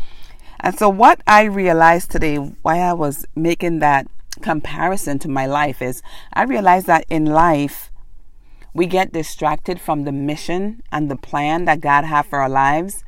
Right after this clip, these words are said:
And the things that distract us are not, we think it's more powerful than us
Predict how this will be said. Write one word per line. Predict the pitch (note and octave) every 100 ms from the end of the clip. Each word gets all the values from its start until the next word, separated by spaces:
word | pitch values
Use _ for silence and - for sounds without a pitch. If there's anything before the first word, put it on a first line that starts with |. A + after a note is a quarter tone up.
| - - -
And | D#3 E3
the |
things | D#3+ - G#3 A3 G3+
that | F3+ -
distract | D3+ - - E3 F3+ - A#2
us | A#2 - - -
are | -
not, | E3 E3+ E3 - - - -
we | - F#3
think | - G#3 A#3 -
it's | F#3+ G3+
more | F#3 F3+
powerful | - F3 F3+ - F3+
than | E3 C#3+
us | E3 - -